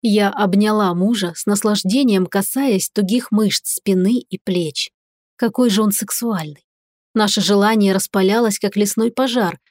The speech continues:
за несколько секунд охватив всё тело.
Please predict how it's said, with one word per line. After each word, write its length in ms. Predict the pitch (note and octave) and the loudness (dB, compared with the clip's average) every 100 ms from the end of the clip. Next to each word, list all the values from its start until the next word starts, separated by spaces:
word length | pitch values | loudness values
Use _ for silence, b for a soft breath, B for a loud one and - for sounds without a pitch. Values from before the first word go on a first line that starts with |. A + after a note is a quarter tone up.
| _ | _
за 180 | - G3 | -2 2
несколько 460 | G3+ A3+ - F#3+ G3+ | 2 2 0 -2 -2
секунд 520 | - G3+ - D4 A#3 | -2 -4 0 0 0
охватив 500 | F#3+ G3+ G3+ C#4 B3 | -2 -2 0 -2 -4
всё 320 | - - C4+ | -8 -4 -4
тело. 500 | C#4 - A3 E3+ D#3+ | -4 -2 -2 -2 -6